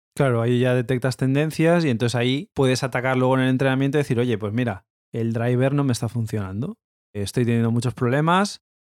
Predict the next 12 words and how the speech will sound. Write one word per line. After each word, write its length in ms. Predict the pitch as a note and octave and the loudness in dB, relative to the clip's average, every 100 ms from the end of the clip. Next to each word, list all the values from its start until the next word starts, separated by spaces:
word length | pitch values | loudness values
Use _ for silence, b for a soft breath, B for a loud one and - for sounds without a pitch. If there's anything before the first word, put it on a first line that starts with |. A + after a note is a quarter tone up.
| _ | _
se 140 | - A#2+ | -6 -4
me 80 | |
están 240 | A2 - A2 | -4 -4 -4
yendo 500 | G#2+ G#2 A2+ G2+ G2+ | -2 0 0 0 -2
demasiadas, 580 | A2+ A#2 G#2+ A#2 F#2+ F#2+ | -2 0 -2 -6 -8 -4
¿no? 240 | D3 D3+ | -2 0
Cojo 280 | B2 A2+ B2+ | -2 -2 -2
solo, 340 | A#2 A#2+ B2+ | 0 2 2
pues, 360 | A#2+ A2 G#2 - _ - | 2 -2 -4 -8 _ -6
de 200 | A2 B2 | -2 2
ocho 760 | C3+ - C#3+ C3 C3 B2+ C3 | 0 2 2 4 4 4 4
intentos 800 | C3 B2+ C#3 C3+ D#3 F3 - - | 4 2 2 2 2 2 0 -10